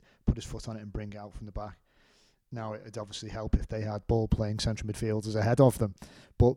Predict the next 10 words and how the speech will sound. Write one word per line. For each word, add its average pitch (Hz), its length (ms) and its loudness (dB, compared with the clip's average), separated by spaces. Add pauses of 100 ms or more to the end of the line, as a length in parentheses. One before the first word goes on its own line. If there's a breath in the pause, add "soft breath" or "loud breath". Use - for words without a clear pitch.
Holgate, 123 560 8 (360)
as 113 200 -2
you, 117 120 -6
you're 113 220 0
right, 110 220 -2
has - 120 -8
absolutely 117 420 -4
come 120 140 -10
of 104 100 -12
age 107 420 -10